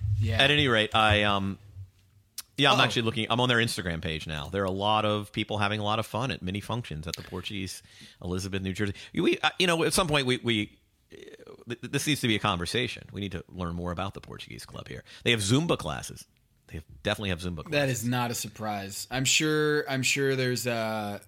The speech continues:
Speaker 1: you know, a hot yoga class, um, at, at night. I'm sure there's something like that. Hey, Kevin, Kevin.
Speaker 2: Yes.
Speaker 1: Were you scared for Eric in this episode? Getting drunk and admitting he's ne-,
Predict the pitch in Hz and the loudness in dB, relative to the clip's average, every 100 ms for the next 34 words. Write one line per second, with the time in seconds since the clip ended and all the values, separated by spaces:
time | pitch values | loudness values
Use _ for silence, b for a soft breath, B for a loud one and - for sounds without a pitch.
0 | _ - 127 110 107 127 110 117 120 113 | _ -6 -2 0 0 0 0 0 -2 -4
1 | 107 110 104 104 - - - 110 101 98 | -8 -6 -4 -6 -8 -10 -10 -8 -8 -8
2 | 98 104 - 117 113 110 113 120 104 98 | -10 -12 -10 -8 -6 -10 -6 -6 -4 -6
3 | - _ 117 - 127 117 110 - 123 110 | -12 _ -6 -2 -2 -2 -4 -6 -8 -8
4 | 104 - 101 98 _ 180 175 131 180 135 | -10 -10 -14 -14 _ 0 2 4 2 2
5 | 104 - _ 143 135 117 107 - - B | -2 -8 _ -2 0 0 0 -2 -6 B
6 | B B B - 123 139 196 - 180 180 | B B B -16 -4 0 2 2 2 0
7 | 170 147 151 147 151 147 156 143 143 - | 0 0 0 -2 -4 -6 -6 -8 -8 -8
8 | 151 147 _ _ _ _ _ - 139 156 | -8 -10 _ _ _ _ _ 0 2 2
9 | 151 127 127 135 151 - - 123 117 113 | 0 0 2 2 0 -4 0 0 2 -2
10 | 117 127 120 131 131 120 113 120 123 | -2 -2 0 0 0 0 -2 -2 -2